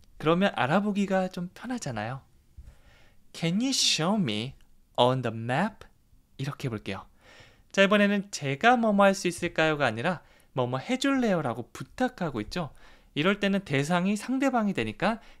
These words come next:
"Can you?"로 시작해 주시면 돼요. "Can you?" 그리고 보여주다라는 의미를 가진 동사는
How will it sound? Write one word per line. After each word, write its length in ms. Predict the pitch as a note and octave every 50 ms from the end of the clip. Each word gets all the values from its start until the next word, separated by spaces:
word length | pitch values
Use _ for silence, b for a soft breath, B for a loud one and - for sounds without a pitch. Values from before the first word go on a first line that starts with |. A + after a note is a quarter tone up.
| b
"Can 340 | - - - B3 B3+ A#3+ - - -
you?"로 480 | - C3 B2+ C3+ E3 G3 G#3 A3+ A3 A3
시작해 380 | G#3 - G3+ F#3 - - D#3
주시면 220 | D3+ - C#3+ C3+ B2
돼요. 220 | A#2 G2+ E2 - - _ _ _ _ _ _ _ -
"Can 280 | - - C3+ B2 B2+ B2+
you?" 360 | C3+ D#3 F3+ G#3 B3 C#4 C#4 - _ _ b b b b b b b b b b b b
그리고 480 | - - F3+ G3 F3 F#3 F#3 F3+ F#3 -
보여주다라는 1080 | - - - C#3+ D3+ F3+ G#3 A3+ A#3 A#3 A3 G#3+ G#3+ G#3 - G#3 G#3 G3+ G3 F#3+ F#3 F#3
의미를 320 | E3 D3 C#3+ D3+ D3+ D#3 D3+
가진 540 | D3+ C#3 C3+ - - E3 G#3+ B3+ C4 B3+ -
동사는 460 | - A#2 A2 A2+ - G#2+ G2+ G#2 A#2+